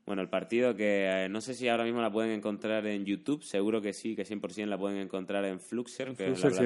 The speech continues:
Speaker 1: plataforma de
Speaker 2: seguro.
Speaker 1: A tres Media.
Speaker 2: Ujú.
Speaker 1: Y El Partido es una de las webseries más potentes que se han hecho en este país, eh, dirigida por un tío que sabe dirigir muy bien y que ahora mismo además está trabajando en La Casa de Papel
Speaker 2: El,
Speaker 1: como
Speaker 2: exacto.
Speaker 1: director y tal.
Speaker 2: Ujú.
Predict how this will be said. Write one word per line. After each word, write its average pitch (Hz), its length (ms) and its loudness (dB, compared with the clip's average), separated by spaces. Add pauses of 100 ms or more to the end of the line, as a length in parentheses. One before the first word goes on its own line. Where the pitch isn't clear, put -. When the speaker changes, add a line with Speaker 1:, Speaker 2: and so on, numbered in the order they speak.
Speaker 1:
plataforma 92 460 -4
de 90 100 -2
Speaker 2:
seguro. 104 180 -2
Speaker 1:
A - 40 -4
tres 92 100 -6
Media. 113 320 -4 (120)
Speaker 2:
Ujú. 117 180 -8 (440)
Speaker 1:
Y 113 120 2
El 107 100 4
Partido 117 280 2
es 131 40 -2
una 123 200 2
de 117 100 4
las 110 440 4
webseries 107 400 -2
más 117 200 -2
potentes 107 440 0
que 113 80 -6
se 104 120 -6
han 98 80 -2
hecho 98 440 -2
en 95 80 -4
este 95 180 -8
país, 92 300 -2 (680)
eh, 92 920 -2
dirigida 92 1080 2
por 87 360 2
un 90 140 -4
tío 98 160 -2
que 92 80 -6
sabe 92 300 -2
dirigir 92 300 -2
muy 92 200 -2
bien 104 200 2
y 127 60 -2
que 95 60 -4
ahora 95 120 -2
mismo 95 180 -4
además 95 180 -4
está 95 160 -4
trabajando 92 420 -2
en 90 120 -2
La 80 80 -4
Casa 90 180 -8
de 90 100 0
Papel 117 460 0
Speaker 2:
El, 117 60 0
Speaker 1:
como 98 180 0
Speaker 2:
exacto. 98 420 0
Speaker 1:
director 104 40 -2
y 98 60 -4
tal. 120 280 -8
Speaker 2:
Ujú. 160 80 -16